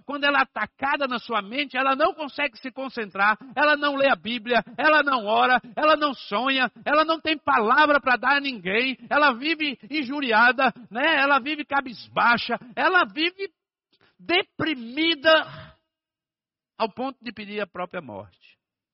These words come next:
E eu fui naquele congresso e aí havia uma fila ali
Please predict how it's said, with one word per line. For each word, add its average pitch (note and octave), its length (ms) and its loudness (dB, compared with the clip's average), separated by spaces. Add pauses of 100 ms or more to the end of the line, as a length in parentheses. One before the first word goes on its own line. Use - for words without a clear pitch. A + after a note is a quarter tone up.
(1700)
E B2 80 -18
eu C#3+ 80 -8
fui D#3+ 160 -14
naquele D#3 300 -8
congresso D3 640 -10
e C#3+ 80 -14
aí C#3 300 -8
havia C3 240 -10
uma D3+ 160 -14 (200)
fila D3 280 -14
ali C#3 280 -14